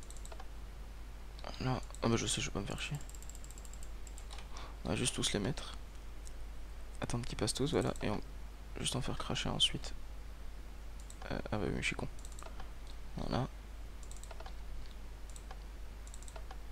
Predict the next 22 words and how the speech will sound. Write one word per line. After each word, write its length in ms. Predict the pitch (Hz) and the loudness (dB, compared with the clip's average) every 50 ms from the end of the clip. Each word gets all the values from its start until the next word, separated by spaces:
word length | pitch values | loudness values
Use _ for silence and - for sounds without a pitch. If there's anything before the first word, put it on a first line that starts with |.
| - - - - - - - - - - - - - - - - - - - - - - - - - - - - - - - - - - - - | -2 -2 -2 -2 -2 -4 -6 -6 -6 -6 -6 -6 -6 -6 -6 -4 -2 0 4 6 6 6 6 6 4 2 2 0 -2 -4 -4 -4 -6 -4 0 2
Euh, 520 | 117 113 65 - - 69 67 60 - - - | 2 4 4 4 4 4 2 2 2 2 0
putain, 160 | - - - - | 2 2 6 8
je 80 | - | 8
sais 40 | - | 8
plus 100 | - - | 8 6
où 40 | - | 4
j'en 100 | - 98 | 6 6
suis. 260 | - - - - - - - - - - - - - | 6 6 6 4 2 6 8 10 10 10 10 6 4
<laughs> 380 | - - - - - - - 120 | 4 4 2 2 0 0 2 4
Là, 120 | 113 113 | 6 8
il 40 | 113 | 8
y 40 | 110 | 10
en 60 | 110 | 8
a 100 | 104 - - - - - | 8 6 4 0 2 6
un, 180 | 139 139 139 131 | 6 6 6 6
donc 200 | 113 110 - - | 4 4 4 4
il 60 | 131 | 4
m'en 100 | 123 - | 4 2
faut 180 | - - - 127 | 2 2 4 4
juste 240 | 117 117 - - - - - - - - - - - - - - - - - | 4 2 2 0 -2 -4 -4 -2 -2 -2 -2 -2 -2 -4 -6 -6 -6 -2 0
un 60 | 131 | 0
deuxième. 480 | 127 - 117 117 - 117 120 123 127 | 2 2 4 4 6 6 6 4 4